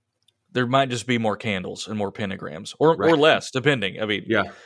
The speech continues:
Speaker 1: 'cause the pentagram does show up. So, I mean, every time I try to make l-, like, a joke about it, it's like, well, actually, <laughs> no, it's pretty much there.
Speaker 2: Right.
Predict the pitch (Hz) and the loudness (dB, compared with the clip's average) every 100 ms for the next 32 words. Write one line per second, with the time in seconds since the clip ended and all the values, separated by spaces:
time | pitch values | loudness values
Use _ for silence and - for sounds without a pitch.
0 | _ 151 127 131 156 147 151 139 139 139 | _ -2 -2 0 0 4 4 4 2 2
1 | 156 170 143 - - 123 120 113 131 165 | 2 2 2 0 -2 0 2 2 2 2
2 | 180 170 151 156 143 135 113 110 113 117 | 2 2 4 2 2 0 -2 -4 -4 -2
3 | 120 113 110 170 175 110 104 107 110 113 | -2 -2 2 2 4 0 0 -2 -4 -4
4 | 110 123 135 185 - 120 98 104 - _ | -2 2 2 2 0 -4 -2 -6 -6 _
5 | _ _ _ _ _ 131 151 131 - - | _ _ _ _ _ 0 2 0 -10 -4
6 | 139 131 127 - 117 117 - - - - | -2 -2 -6 -4 -2 -2 -4 -14 -20 -12
7 | 95 87 | -6 -6